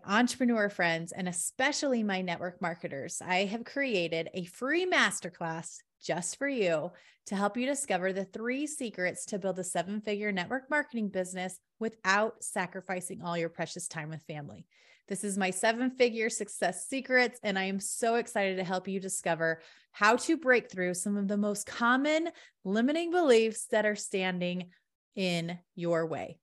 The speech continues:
The first one is how to build a seven-figure business while working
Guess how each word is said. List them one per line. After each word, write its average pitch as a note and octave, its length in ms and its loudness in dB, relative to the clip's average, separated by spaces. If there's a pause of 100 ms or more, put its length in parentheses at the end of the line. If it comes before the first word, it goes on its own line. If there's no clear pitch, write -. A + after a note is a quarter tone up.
(300)
The F#3+ 80 2
first A3+ 340 2
one B3+ 180 4
is A#3+ 120 2
how A3 160 4
to G#3+ 80 2
build G3+ 240 2
a F#3+ 40 -6
seven-figure F3+ 720 -2
business G3 600 -4 (340)
while C#4 380 8
working A3+ 560 4